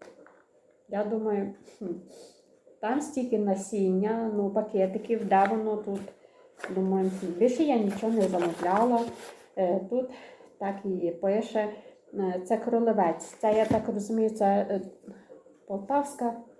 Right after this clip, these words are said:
область чи Сумська.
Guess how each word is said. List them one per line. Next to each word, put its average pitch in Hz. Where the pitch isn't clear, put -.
область 202
чи 202
Сумська. 208